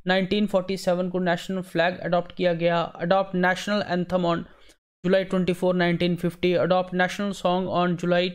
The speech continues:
twenty four, nineteen fifty। ये जो नेशनल सॉन्ग, नेशनल एंथम थे, ये dates are very important, ये भी आपको एग्जाम्स में छोटे मोटे पू-, अ, कई बार पूछ ली जाती है, ठीक है।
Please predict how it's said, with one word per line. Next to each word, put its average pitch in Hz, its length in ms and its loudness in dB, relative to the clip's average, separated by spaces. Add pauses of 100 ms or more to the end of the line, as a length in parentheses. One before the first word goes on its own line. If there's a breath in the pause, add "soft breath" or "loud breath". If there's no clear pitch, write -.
twenty 175 240 -2
four, 175 200 0
nineteen 170 460 -2
fifty। 165 260 -4 (520 soft breath)
ये 185 140 2
जो 185 240 2
नेशनल 185 380 0
सॉन्ग, 185 300 0
नेशनल 180 300 -2
एंथम 170 280 -2
थे, 175 120 -2
ये 175 180 0
dates 170 280 -2
are 170 160 0
very 175 160 0
important, 170 340 -2
ये 170 120 0
भी 170 100 -2
आपको 175 380 -2 (500 loud breath)
एग्जाम्स 180 380 0
में 185 80 -2
छोटे 175 180 -2
मोटे 180 200 0
पू-, 180 220 -2
अ, 185 120 -16 (500)
कई 175 120 2
बार 180 140 2
पूछ 175 260 -4
ली 175 80 0
जाती 160 260 -2
है, 151 80 2
ठीक 220 140 -2
है। 247 240 -2